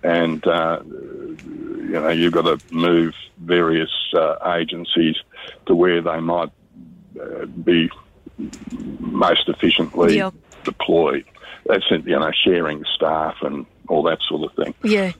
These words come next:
Speaker 1: So licensing got moved into there, and, uh, as we fired them, and, uh, uh,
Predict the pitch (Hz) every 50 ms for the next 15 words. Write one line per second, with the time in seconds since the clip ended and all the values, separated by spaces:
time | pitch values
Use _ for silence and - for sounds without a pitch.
0 | _ _ 151 123 123 120 120 123 - 135 139 147 135 - 117 104 - 104 95 87
1 | 95 87 - 98 104 98 95 87 - 98 92 90 - 107 90 87 95 95 98 95
2 | 95 - - 95 92 90 90 87 87 82 - 95 87 90 87 - 90 92 82 -
3 | - - - _ _ - - 107 104 87 - - - 98 101 95 87 85 78 -
4 | - 73 - - _ - _ _ _ 90 85 85 85 82 82 85 82 - - 87
5 | 85 80 80 80 80 80 78 - - 76 - 85 82 - - - - - - -
6 | - - - - -